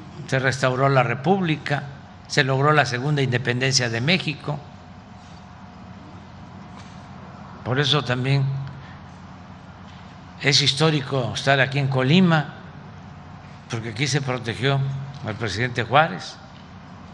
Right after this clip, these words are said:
y salió de Manzanillo hacia Veracruz para dictar las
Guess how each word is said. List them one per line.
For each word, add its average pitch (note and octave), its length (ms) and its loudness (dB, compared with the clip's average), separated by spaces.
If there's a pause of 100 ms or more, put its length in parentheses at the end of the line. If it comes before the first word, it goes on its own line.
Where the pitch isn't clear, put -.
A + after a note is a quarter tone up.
(1120)
y A#2+ 260 -2
salió A#2+ 360 0
de C3 120 2
Manzanillo B2 760 2 (400)
hacia G#2+ 360 2
Veracruz A#2+ 760 2 (840)
para B2 260 8
dictar B2+ 400 6
las - 440 0